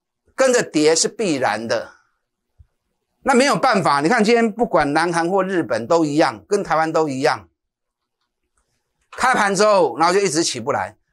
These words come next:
南韩是越跌越多，日本也是越跌越低，那台湾是控制住，台湾开盘之后就控制住，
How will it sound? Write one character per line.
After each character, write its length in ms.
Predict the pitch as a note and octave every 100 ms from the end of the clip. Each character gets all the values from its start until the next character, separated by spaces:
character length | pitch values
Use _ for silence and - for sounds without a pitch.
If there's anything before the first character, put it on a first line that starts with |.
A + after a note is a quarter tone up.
| _
南 200 | D3+ G#3
韩 140 | G#3 G3+
是 140 | A3+
越 200 | A3 G#3
跌 220 | D3+ D#3+
越 180 | F3+ E3
多， 460 | D#3+ D3+ D3+ - _ _ _ _ _ _ _ _ _ _ _ _
日 180 | B3 C4+
本 200 | F3 D#3+
也 120 | D3+
是 160 | D#3 G#3
越 180 | G#3 F#3
跌 140 | D3
越 200 | E3 D#3
低， 440 | - C#3+ C#3+ - _ _ _ _ - _ _ _
那 120 | A#3+
台 160 | - G3+
湾 140 | G#3
是 80 | G#3+
控 260 | - G#3+ F3
制 160 | E3+
住， 340 | D3 D#3+ - _ _ _ _ _ _ _ _ _
台 100 | F#3+
湾 120 | A#3
开 140 | C4 C4
盘 180 | A3 G3+
之 80 |
后 120 | A3 F#3+
就 100 | F#3
控 200 | F#3 D3+
制 140 | D3
住， 280 | D#3 A2